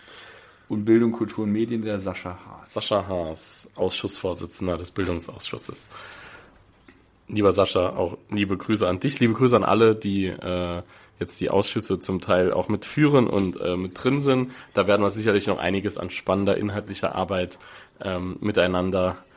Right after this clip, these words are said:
Speaker 2: äh, sehen. Und da gibt's natürlich noch, ähm,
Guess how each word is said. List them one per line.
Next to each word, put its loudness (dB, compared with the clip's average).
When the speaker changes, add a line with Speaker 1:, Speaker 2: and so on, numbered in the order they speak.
Speaker 2:
äh, -2
sehen. 2
Und 2
da 4
gibt's -2
natürlich 2
noch, 2
ähm, 0